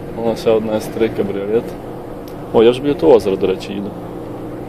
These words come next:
Я вже їду біля того озера. Тепер мені тільки треба знайти якийсь пляж, як казав. Так як в мене ще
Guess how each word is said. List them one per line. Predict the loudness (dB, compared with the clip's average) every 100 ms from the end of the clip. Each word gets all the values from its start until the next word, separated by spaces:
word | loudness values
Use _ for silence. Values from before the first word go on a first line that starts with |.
| -12 -12 -10 -10 -12 -10 -8
Я |
вже | -8 -8 -4 0
їду | 0 -2
біля | -6
того | 2 6 8 8 6
озера. | 6 4 2
Тепер | 2 0
мені | 0 -4
тільки | -4 0
треба | 2
знайти | 0 -4
якийсь | -6 -8
пляж, | 2 4 6 4
як | -2 0
казав. | 2 2 0 -4 -6 -10 -10 -12 -12 -12 -12 -12 -12 -12 -12 -12 -12 -12 -12 -12 -12 -12 -12 -12 -12 -12 -12 -12 -12 -12 -12 -12 -12 -10 -10 -10 -10 -10 -10 -10 -10 -10 -12 -12 -10 -10 -10 -10 -10 -10 -10 0
Так | 2
як | 4
в |
мене | 2 2 0
ще | 4 4